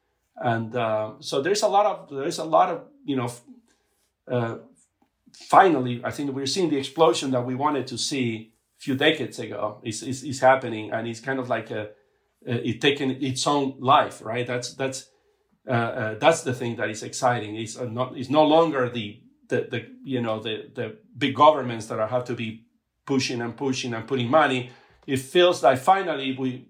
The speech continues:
we li-, we lit a fire and the fire is just going, right? And, and, uh, and that's all good.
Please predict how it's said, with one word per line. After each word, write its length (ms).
we 100
li-, 380
we 100
lit 180
a 100
fire 500
and 100
the 60
fire 280
is 100
just 200
going, 300
right? 360
And, 280
and, 320
uh, 260
and 180
that's 220
all 180
good. 300